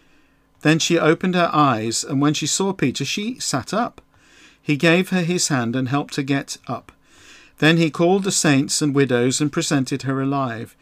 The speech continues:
This became known throughout all Joppa, and many believed in the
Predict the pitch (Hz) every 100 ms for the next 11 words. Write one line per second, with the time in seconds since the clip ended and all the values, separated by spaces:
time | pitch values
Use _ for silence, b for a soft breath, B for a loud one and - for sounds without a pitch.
0 | B B B B B - 175 - 196 190
1 | 165 156 156 160 156 160 151 147 175 170
2 | 180 180 180 147 - - _ b b b
3 | 127 143 156 160 156 151 151 143 147 139